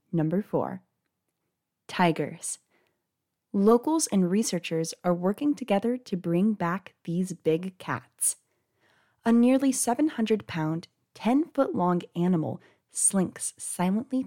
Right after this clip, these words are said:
through the forest. Its orange and black fur matches the pattern of sunlight filtering through the woods. "Tigers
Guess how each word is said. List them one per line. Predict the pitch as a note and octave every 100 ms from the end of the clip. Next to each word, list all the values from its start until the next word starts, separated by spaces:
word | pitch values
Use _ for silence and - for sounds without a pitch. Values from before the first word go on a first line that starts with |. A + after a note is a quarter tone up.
| -
through | F3+
the | F3+
forest. | - D#3+ D#3+ - - - - _ _ _ _ _ -
Its | F3+ -
orange | F3+ E3+ F#3 F3+
and | E3+
black | E3+ F3 E3+
fur | - F3 F3+ G#3+
matches | - F#3 F#3+ - C4+
the | -
pattern | - G#3+ G#3+ G3+
of | F3+ -
sunlight | - G#3+ A3 - - _
filtering | - B3 - - F3 E3+
through | -
the | E3
woods. | D#3+ F3+ - - - - _ _ _ _ _ _ _ -
"Tigers | - C4 G4+ G4